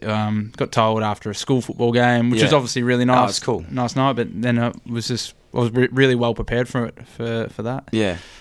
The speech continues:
Speaker 2: No, well, that's, it's actually a bit <laughs> like when, when I got to Carlton, it was a bit the same. You know, I sort of knew for a while I was gonna go, and on draft night, it was just like,
Speaker 1: Knew for a
Speaker 2: "Oh,
Speaker 1: while.
Speaker 2: okay."
Speaker 1: You, you were talking about it since you were fifteen.
Speaker 2: <laughs>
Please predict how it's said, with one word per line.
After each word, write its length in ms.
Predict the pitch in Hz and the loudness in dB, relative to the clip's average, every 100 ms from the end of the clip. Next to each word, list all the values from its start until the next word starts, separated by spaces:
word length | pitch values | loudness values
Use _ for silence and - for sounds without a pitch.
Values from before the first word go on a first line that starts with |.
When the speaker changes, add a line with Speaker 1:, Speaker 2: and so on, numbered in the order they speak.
| - | -4
Speaker 2:
No, 220 | 113 98 | 0 0
well, 100 | 107 | 0
that's, 300 | 110 123 - | 0 -2 -4
it's 240 | - 101 - | -10 -10 -4
actually 280 | 113 - 104 | -4 -2 -2
a 40 | |
bit 140 | 92 | 0
<laughs> 40 | 110 | 0
like 220 | 101 127 - - - - | 0 -4 -6 -20 -20 -6
when, 220 | 117 107 | -4 -2
when 180 | 87 104 | -2 0
I 180 | 101 95 - _ - | 0 -2 -8 _ -10
got 160 | 101 | -10
to 80 | - | -8
Carlton, 480 | - 95 98 95 85 | -4 0 0 -2 -6
it 60 | 90 | -6
was 140 | 90 | -6
a 20 | |
bit 100 | 92 | -8
the 60 | 78 | -8
same. 300 | - 98 95 | -6 -4 -2
You 40 | |
know, 100 | 90 | -4
I 40 | 87 | -4
sort 180 | - 92 | -4 -4
of 60 | |
knew 240 | 85 87 85 | -2 -4 -4
for 140 | - | -6
a 60 | 85 | -4
while 220 | 87 87 | -2 -2
I 40 | |
was 120 | 82 | -4
gonna 180 | - 85 | -6 -8
go, 220 | 80 85 | -6 -6
and 80 | 85 | -4
on 100 | 87 | -4
draft 320 | 87 90 87 | -4 -6 -6
night, 140 | - 82 | -6 -6
it 40 | |
was 120 | 78 80 | -6 -8
just 180 | - | -8
like, 240 | - 82 - | -6 -6 -4
Speaker 1:
Knew 120 | 123 | -4
for 140 | - | -2
a 40 | 110 | 0
Speaker 2:
"Oh, 40 | |
Speaker 1:
while. 220 | 113 107 | 2 2
Speaker 2:
okay." 140 | 98 98 - - - - | -2 -6 -12 -20 -20 -6
Speaker 1:
You, 120 | 123 | -2
you 320 | 117 127 123 | -2 0 2
were 60 | 120 | 4
talking 300 | 117 135 131 | 4 4 4
about 160 | 113 107 | 2 2
it 60 | |
since 160 | - 110 | 0 0
you 60 | |
were 40 | 113 | 0
fifteen. 340 | - 107 113 | -2 0 2
Speaker 2:
<laughs> 60 | 110 | 2